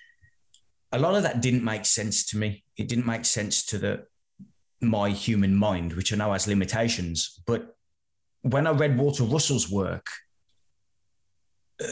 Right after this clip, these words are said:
there was no friction to what I was, it was more like, it was like, uh, infiltrating me rather than me trying to fit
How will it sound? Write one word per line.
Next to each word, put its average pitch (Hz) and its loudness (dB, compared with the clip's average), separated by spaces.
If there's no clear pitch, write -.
there 143 2
was 139 4
no 131 4
friction 135 0
to - 0
what 123 2
I 117 0
was, 113 -2
it 135 0
was 135 0
more 139 4
like, 123 0
it 127 -6
was 117 0
like, 117 -2
uh, 107 -2
infiltrating 123 2
me 120 4
rather 120 2
than 110 2
me 117 4
trying 117 0
to 107 -2
fit - -6